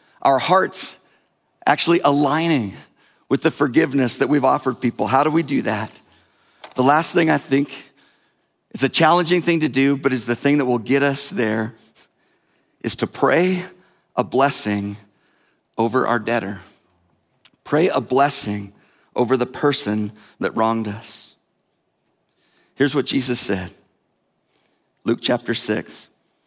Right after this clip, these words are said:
"But to you who are listening, I say, love your enemies, do good to those who hate you, bless those who curse you, pray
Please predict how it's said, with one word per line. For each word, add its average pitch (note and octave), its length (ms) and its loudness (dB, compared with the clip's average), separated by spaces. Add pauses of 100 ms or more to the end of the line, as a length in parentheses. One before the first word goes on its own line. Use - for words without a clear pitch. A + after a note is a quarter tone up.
(240)
"But C#3 180 0
to D3 100 2
you G3+ 440 2
who D#3 160 0
are C3 120 2
listening, B2 680 0
I A2+ 160 2
say, G#2 460 -6 (760)
love C#3 340 2
your D#3+ 160 4
enemies, A#2+ 680 -2 (580)
do D#3 220 2
good C3 680 0 (260)
to B2+ 120 2
those C3 560 2 (180)
who C#3 140 0
hate A#2+ 300 -2
you, A2 320 -4 (640)
bless E3+ 540 2
those B2+ 580 0 (260)
who D3+ 140 2
curse - 460 -2
you, G#2 260 -4 (840)
pray G3+ 520 2